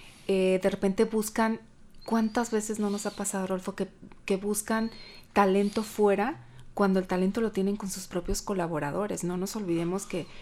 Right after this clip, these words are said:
si bien es cierto que el cliente es el que nos da de comer, el colaborador es el, el, el dueño de la empresa, ¿no? El que prácticamente mantiene en pie tu empresa,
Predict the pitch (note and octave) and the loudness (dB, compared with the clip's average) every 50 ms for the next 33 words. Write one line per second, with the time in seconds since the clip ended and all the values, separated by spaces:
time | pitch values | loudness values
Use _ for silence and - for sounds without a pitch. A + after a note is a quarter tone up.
0 | - - - - - F3 E3+ F3+ F#3+ F#3+ G#3 G3 - G3+ G3+ - F3 E3+ - F#3+ | -16 -10 -8 -4 -2 0 2 2 2 2 0 -2 -2 -2 -2 -2 -4 -2 -2 0
1 | F#3 F3+ E3+ F#3+ - F#3+ - - F3+ E3 D#3 D3 E3+ F3+ F3+ - E3+ D#3 E3 F3 | 0 0 0 -2 -4 -6 -4 -2 -2 -2 -2 -2 -2 -4 -2 -2 -2 -2 0 0
2 | G3 F3+ F3 - F3 F3 D#3+ D#3+ D#3 D#3 D#3+ E3 E3+ F3 E3+ F3+ F#3+ - - G3 | -2 -2 0 0 0 2 2 0 -2 -4 -6 -4 -4 -4 -2 -2 -2 -2 -2 -2
3 | F#3+ D#3+ - - - F#3 E3+ E3 E3 - - F#3 F#3 E3 E3+ - - G3+ F#3+ G3 | -6 -8 -8 -6 -6 -4 -4 -4 -6 -6 -6 -6 -6 -6 -8 -6 -4 2 4 4
4 | G3+ G3+ A3+ A3+ F#3+ E3 E3 D#3+ D#3+ - - - G#3+ - - - E3+ E3+ E3+ F3 | 4 4 2 0 0 -2 -2 -4 -4 -6 -6 -8 -8 -6 -4 -4 -2 -2 -2 -2
5 | F3 - F3 - - F3+ F3 - F#3+ - F#3+ F3 E3+ E3+ F3 F#3+ F#3+ F3+ E3 D#3+ | -4 -6 -6 -4 -4 -4 -4 -6 -6 -4 -4 -2 -2 -2 -2 -2 -2 -2 -2 -4
6 | E3 E3 E3+ F3+ F#3 F#3 - F3+ E3+ F#3 F#3 - - - - - - - - - | -4 -4 -2 -2 -4 -4 -4 -4 -4 -4 -6 -10 -12 -14 -16 -14 -14 -14 -14 -16
7 | - - - F#3 F3+ F3+ F#3 F#3 F#3 F#3 - F#3+ D#3 D3 | -8 -2 -2 0 0 2 4 4 4 4 2 0 -2 -4